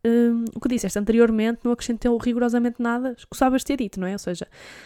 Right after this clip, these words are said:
comprovam, de certa forma, aí o preconceito. E, eh, e pronto, como eu estava a dizer, eh, quando eu sou confrontada com este tipo de situações, eu fico sempre com a sensação que fiquei aquém de uma boa resposta, sabem?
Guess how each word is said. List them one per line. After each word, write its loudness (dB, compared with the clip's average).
comprovam, 2
de -8
certa -2
forma, 0
aí 2
o 0
preconceito. -8
E, 2
eh, 4
e 2
pronto, 0
como -2
eu 2
estava 0
a 4
dizer, 4
eh, -4
quando 0
eu 2
sou -2
confrontada -2
com -4
este -4
tipo -4
de -6
situações, -4
eu 4
fico 0
sempre 0
com -2
a 4
sensação -4
que -14
fiquei 0
aquém 0
de 0
uma 2
boa 2
resposta, -6
sabem? 0